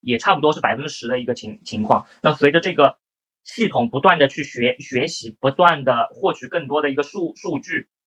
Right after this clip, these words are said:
那它的这个表现情况会变得更加好。但是有一点就是说，呃，CarMax 的员工比较担心的，就是说现在这种情况，这种A I的软-，软件更像是站在员工之上的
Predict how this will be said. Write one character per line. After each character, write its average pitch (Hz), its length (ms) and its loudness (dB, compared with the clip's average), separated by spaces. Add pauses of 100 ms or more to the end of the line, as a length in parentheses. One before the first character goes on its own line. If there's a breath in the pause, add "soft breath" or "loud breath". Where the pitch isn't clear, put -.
(140)
那 139 100 -2
它 156 200 2
的 156 100 0
这 151 160 -6
个 123 220 2
表 120 280 0
现 147 300 -4
情 120 160 -10
况 135 240 2
会 135 200 2
变 139 140 -4
得 120 80 -4
更 139 140 -10
加 - 140 4
好。 - 260 -12 (580)
但 208 140 2
是 208 140 -6
有 143 180 2
一 233 100 -6
点 - 420 -4 (220)
就 139 200 -2
是 135 60 -6
说， 131 440 2
呃， 135 80 0
CarMax 151 420 0
的 143 80 -2
员 123 280 -2
工 147 240 -6 (280)
比 - 80 -12
较 143 140 4
担 160 220 -2
心 170 180 -10
的， 147 240 -2 (300)
就 131 160 -6
是 127 160 -10
说 143 120 0
现 208 140 -2
在 185 80 2
这 185 100 -6
种 139 160 -6
情 113 280 -12
况， - 360 2 (120)
这 - 160 -4
种 123 200 0
A 190 140 -2
I 165 100 2
的 - 60 -2
软-， 127 280 -2
软 120 280 -2
件 - 300 -6 (280)
更 202 140 -6
像 147 220 0
是 143 160 -14
站 143 320 -6
在 156 220 0
员 120 280 -6
工 175 160 -8
之 175 80 -14
上 - 260 0
的 - 140 -14